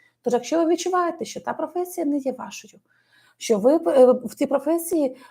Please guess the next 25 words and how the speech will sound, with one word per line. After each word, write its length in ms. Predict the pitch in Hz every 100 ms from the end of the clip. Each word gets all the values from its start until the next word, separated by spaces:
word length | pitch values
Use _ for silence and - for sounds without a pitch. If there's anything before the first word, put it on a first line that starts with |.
| -
витрачаєте 920 | 208 339 370 403 - 349 285 233 240
себе, 460 | 220 - 247 202 214
ви 100 | 214
втрачаєте 640 | - 277 - 320 320 320
себе, 520 | 294 - 233 240 254 254 _ - - -
е, 480 | 220 214 214 214 226 196
ви, 240 | 262 285 269 - - -
е, 260 | 233 226
багато 380 | 196 220 285 311
зусиль 300 | 302 311 311
на 100 | 294
нею, 400 | 269 277 262 247 247 - -
е, 120 | 226 202 - _ _ _ _
витрачаєте, 840 | 208 254 247 254 277 320 403 359
і 160 | 302 247
вона 300 | 247 262 285
забирає 500 | 285 240 302 302 269
у 20 |
вас 240 | 262 254
ресурси, 420 | 294 277 320 254 233
не 100 | 240
надихає 500 | 254 285 339 311 269
вас 240 | 247 220
та 100 | 202
діяльність, 640 | 226 254 240 208 - -